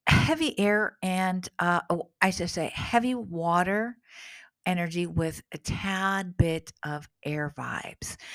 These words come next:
So water connected to emotions,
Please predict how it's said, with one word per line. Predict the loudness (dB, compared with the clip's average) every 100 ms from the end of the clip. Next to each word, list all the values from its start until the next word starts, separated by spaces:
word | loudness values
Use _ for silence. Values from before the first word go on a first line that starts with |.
| -14 -12
So | -2 -2
water | 2 2 2 0
connected | -4 -6 -6 -8
to | -4
emotions, | 6 8 8 6 -2 -4 -6 -8 -12